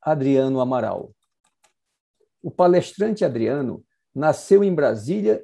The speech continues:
e ingressou na Sociedade Brasileira de Eubiose em mil novecentos e noventa e seis. Ele é mestre em Engenharia Elétrica pela Universidade de Brasília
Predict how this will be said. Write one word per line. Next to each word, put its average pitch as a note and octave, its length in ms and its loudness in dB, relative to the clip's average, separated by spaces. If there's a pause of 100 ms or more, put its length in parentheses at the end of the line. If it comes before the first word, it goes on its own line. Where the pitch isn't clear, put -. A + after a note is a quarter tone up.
e F3 80 -2
ingressou F#3 600 -2
na B2+ 100 -6
Sociedade C3+ 720 -2
Brasileira C3 560 -2
de A2+ 80 -6
Eubiose B2 560 -4
em - 20 -4
mil F3+ 320 -4
novecentos E3 800 -4
e - 20 -4
noventa D#3 400 -4
e D#3+ 60 -4
seis. - 540 -10 (580)
Ele C3+ 220 2
é B2+ 40 4
mestre C#3 520 0
em C#3 60 -2
Engenharia A#2 440 -2
Elétrica C#3+ 460 0
pela C#3 220 -2
Universidade A#2 640 -4
de A2 60 -6
Brasília E3+ 640 -4